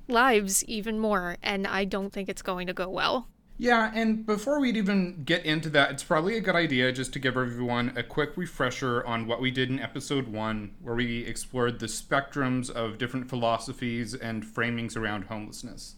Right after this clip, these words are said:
Speaker 1: Right.
Speaker 2: Uh, what do you guys remember from that?
Speaker 1: Um, well, the big one I remember, because it was just so outlandish, was, like, people are busing their homeless here. <laughs>
Speaker 2: Yeah, yeah. It kinda, like, falls into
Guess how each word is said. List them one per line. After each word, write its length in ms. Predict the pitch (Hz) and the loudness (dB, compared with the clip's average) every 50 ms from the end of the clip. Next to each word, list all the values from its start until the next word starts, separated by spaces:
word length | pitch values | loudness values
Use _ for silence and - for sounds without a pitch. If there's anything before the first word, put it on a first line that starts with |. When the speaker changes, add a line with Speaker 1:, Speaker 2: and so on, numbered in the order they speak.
| - | -4
Speaker 1:
Right. 340 | 247 208 208 196 190 196 202 - - - - | -2 0 0 0 -2 -4 -6 -10 -10 -2 2
Speaker 2:
Uh, 180 | 123 123 117 117 | 4 4 6 6
what 100 | 143 165 | 6 6
do 60 | 196 | 6
you 80 | 214 202 | 6 4
guys 280 | 208 202 214 202 151 | 6 6 6 4 4
remember 380 | 151 143 131 120 123 123 123 107 | 4 4 4 4 2 2 0 -2
from 220 | - - 98 92 | -4 -4 -8 -8
that? 340 | 80 69 50 - - - - - - - _ _ _ _ _ - - - | -8 -10 -14 -14 -16 -16 -18 -18 -20 -20 _ _ _ _ _ -16 -4 4
Speaker 1:
Um, 280 | - 247 247 247 247 240 269 | 8 10 10 10 10 8 8
well, 100 | 254 247 | 6 6
the 80 | - | 6
big 200 | 226 302 339 320 | 4 4 4 6
one 180 | 339 302 247 226 | 6 6 6 6
I 80 | 233 | 6
remember, 400 | 262 247 226 214 214 208 202 214 | 6 6 6 6 4 4 4 4
because 240 | 202 214 - 226 202 | 2 4 2 0 0
it 80 | 220 214 | 0 0
was 120 | 220 202 | 0 0
just 200 | - 240 220 - | 0 0 2 4
so 200 | - 247 220 220 | 4 4 6 6
outlandish, 680 | 220 196 185 - 190 185 208 240 240 208 202 196 - - | 6 4 4 2 2 2 4 4 6 4 4 2 2 2
was, 220 | 214 202 202 196 | 2 2 4 4
like, 140 | 202 196 - | 4 2 4
people 280 | - 254 240 277 240 214 | 4 6 8 8 10 8
are 100 | 202 202 | 8 6
busing 460 | 185 220 214 226 - 269 233 226 214 | 6 4 4 6 6 6 4 6 6
their 140 | 202 196 190 | 4 4 4
homeless 500 | - 233 220 208 196 180 175 160 - - | 4 2 2 2 2 -2 0 0 0 2
here. 340 | - 196 156 - 196 233 - - | 2 0 0 0 -2 -2 -2 -6
<laughs> 20 | - - - - - - - - - - - - - 135 - - - - - - - - 208 180 - - - - - - - - - - - - - - - - - - - - - - - - - 381 381 | -10 -10 -12 -12 -14 -14 -14 -14 -12 -14 -14 -10 -8 -10 -10 -10 -14 -16 -16 -14 -6 -4 -4 -4 -4 -6 -10 -10 -10 -12 -10 -2 2 2 2 2 0 -4 -6 -8 -8 -10 -10 -12 -12 -12 -10 -6 -4 -2 2
Speaker 2:
Yeah, 460 | 240 294 269 240 196 147 110 101 - | 4 6 8 8 8 8 6 4 2
yeah. 380 | 170 208 196 160 123 107 82 - - 143 | 2 4 4 4 4 2 -2 -4 -4 -4
It 160 | 156 160 - | -4 -4 -2
kinda, 240 | - 190 220 247 220 | -2 -2 0 0 0
like, 180 | 196 185 185 | 0 0 0
falls 380 | - - 147 131 139 143 143 139 | 0 0 2 2 2 2 2 0
into 500 | 143 139 135 139 135 123 117 123 131 | -2 -2 -2 -2 -2 -2 -2 -4 -6